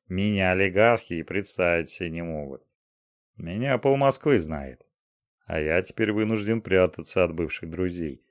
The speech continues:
потому что стыдно мне в глаза им смотреть. Понимаешь, Викуля, стыдно". А вот это уже неожиданность. Она не ожидала, что он выйдет на нужную тему так быстро.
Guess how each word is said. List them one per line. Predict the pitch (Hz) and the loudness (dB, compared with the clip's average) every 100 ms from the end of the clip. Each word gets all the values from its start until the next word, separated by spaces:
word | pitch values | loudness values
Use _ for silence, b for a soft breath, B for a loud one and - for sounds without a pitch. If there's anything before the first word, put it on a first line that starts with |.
| _ _ | _ _
потому | - 78 78 | -14 -8 -8
что | - - | -6 -6
стыдно | 92 - 113 104 90 | -6 0 0 2 -2
мне | 80 80 | -4 -6
в | 73 | -8
глаза | 71 82 78 78 71 | -4 -4 0 -2 -4
им | |
смотреть. | 67 - 76 - 73 64 _ _ _ _ _ _ - | -10 -12 -12 -10 -12 -14 _ _ _ _ _ _ -10
Понимаешь, | 87 87 117 110 - | -6 -4 -2 -2 -2
Викуля, | 92 - 82 71 67 | -6 -4 -6 -6 -12
стыдно". | - - - 95 87 80 69 - _ _ _ _ _ _ _ | -18 -12 -6 -4 -4 -8 -12 -16 _ _ _ _ _ _ _
А | 78 | -8
вот | 76 - | -6 -6
это | 92 | -4
уже | 131 131 | -2 -2
неожиданность. | 135 143 98 87 98 104 - - _ _ | -2 -2 -2 -2 -4 -6 -10 -20 _ _
Она | - 87 87 | -10 -6 -4
не | 107 | -2
ожидала, | 131 156 156 131 95 | -2 2 4 6 4
что | - 113 | 2 0
он | 120 | 2
выйдет | 113 90 90 | 0 0 -2
на | |
нужную | 98 101 90 92 | 0 0 -2 -4
тему | 87 127 123 | -4 -6 -4
так | - 104 | -4 -6
быстро. | 101 82 - 76 | -6 -10 -10 -12